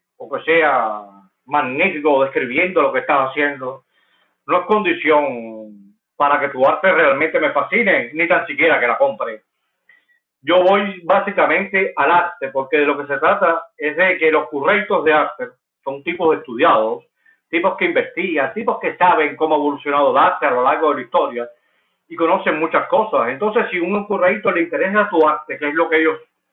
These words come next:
intentan conocerte, como si, por supuesto, se trata de conocer a la persona,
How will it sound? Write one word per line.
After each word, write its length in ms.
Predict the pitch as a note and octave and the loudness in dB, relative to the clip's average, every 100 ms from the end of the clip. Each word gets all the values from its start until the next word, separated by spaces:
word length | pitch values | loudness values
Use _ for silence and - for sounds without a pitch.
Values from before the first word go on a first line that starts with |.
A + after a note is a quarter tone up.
| _ _ _ | _ _ _
intentan 480 | D3+ E3 A3+ D4+ C#4+ | -6 -2 0 0 0
conocerte, 920 | A#3 F3 - B3 B3+ - D3+ B2+ A2+ | 0 -2 2 2 2 0 -2 -2 -2
como 400 | A#2+ A#2 A#2 A2+ - | -6 -8 -8 -10 -14
si, 80 | |
por 240 | A#2+ - - | -12 -10 -10
supuesto, 680 | G#2+ A#2 A3+ A3+ C#3 G#2+ G2+ | -8 -2 0 0 -2 -4 -4
se 80 | B2+ | -6
trata 240 | C3 F#3 | -2 0
de 60 | F#3+ | 2
conocer 320 | D#3+ B2+ D3+ | 2 -2 0
a 80 | E3 | 2
la 100 | D3 | 2
persona, 440 | A#2 - - C3+ | 0 -2 0 0